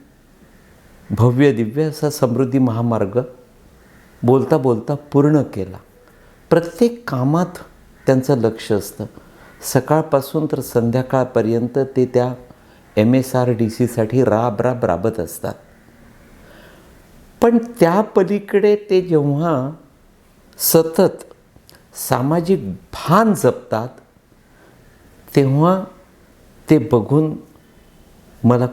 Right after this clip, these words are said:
खूप आश्चर्य वाटतं. जे सरकारी अधिकारी सामाजिक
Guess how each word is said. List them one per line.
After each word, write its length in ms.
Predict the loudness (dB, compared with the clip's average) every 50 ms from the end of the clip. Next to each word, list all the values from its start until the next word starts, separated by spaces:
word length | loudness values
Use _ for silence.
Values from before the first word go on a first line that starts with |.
| -6
खूप 300 | -8 -4 -2 -2 -2 -4 -6
आश्चर्य 440 | -6 -6 -6 -6 -4 -2 0 0 0
वाटतं. 360 | -2 -4 -8 -12 -14 -16 -18 -18 -18 -20 -20 -20 -20 -20 -20 -20 -20 -20 -20 -20 -20 -20 -20 -20 _ -20 -20 -20 -20 -20 _ _ -20 -20 -20 -20 -18 -8 -4 0 0 0
जे 360 | 2 4 4 4 4 4 2
सरकारी 720 | 0 2 2 2 2 2 0 0 0 0 0 0 0 2
अधिकारी 680 | 2 0 0 0 -4 -6 -4 0 0 0 2 0 -2 -2
सामाजिक 760 | -4 -2 0 0 0 0 0 -2 -2 -2 -2 -4 -6 -6 -10